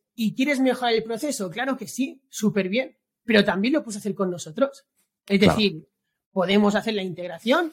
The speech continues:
Speaker 1: sin problema, ya podemos intentar pasar un, es decir, un paso un poquito más especializado, como puede ser la recogida de emails, como puede ser la automatización. Pero,
Speaker 2: Ujú.
Speaker 1: Benji, te diría que la magia de Generator Landing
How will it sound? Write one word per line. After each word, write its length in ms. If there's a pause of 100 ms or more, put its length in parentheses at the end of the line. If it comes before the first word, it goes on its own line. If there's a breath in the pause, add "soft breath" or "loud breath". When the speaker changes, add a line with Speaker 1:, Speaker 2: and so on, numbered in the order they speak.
Speaker 1:
sin 240
problema, 640 (420)
ya 380
podemos 580 (200)
intentar 680
pasar 240
un, 320 (240)
es 140
decir, 140
un 140
paso 280
un 100
poquito 240
más 160
especializado, 840 (200)
como 280
puede 280
ser 260
la 80
recogida 400
de 60
emails, 420
como 260
puede 140
ser 140
la 80
automatización. 880 (680 soft breath)
Pero, 220
Speaker 2:
Ujú. 80
Speaker 1:
Benji, 220
te 100
diría 440 (1400)
que 920 (160)
la 180
magia 300
de 80
Generator 460
Landing 560